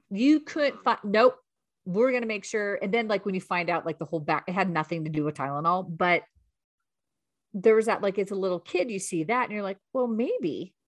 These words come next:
there are brands who'll do the right thing." And then even brands, like, you take, like, a Tom's that'll donate a pair of glasses, Warby Parker,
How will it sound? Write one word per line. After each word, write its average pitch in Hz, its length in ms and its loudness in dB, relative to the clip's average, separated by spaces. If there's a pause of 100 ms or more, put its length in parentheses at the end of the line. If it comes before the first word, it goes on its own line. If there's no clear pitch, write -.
(380)
there 208 220 -2
are 233 140 0
brands 180 300 -4
who'll 175 180 -2
do 160 180 -2
the 160 100 0
right 147 260 -2
thing." 175 300 -6
And 202 80 -4
then 226 100 -2
even - 1000 -10
brands, 180 320 -4
like, 151 160 -4
you 165 80 -14
take, - 200 -6
like, 151 140 -6
a 131 60 -6
Tom's 151 600 -4
that'll 143 260 -4
donate 139 500 -8
a 143 40 -2
pair 139 220 -4
of 139 80 -6
glasses, 139 520 -6
Warby 147 300 -4
Parker, 139 540 -6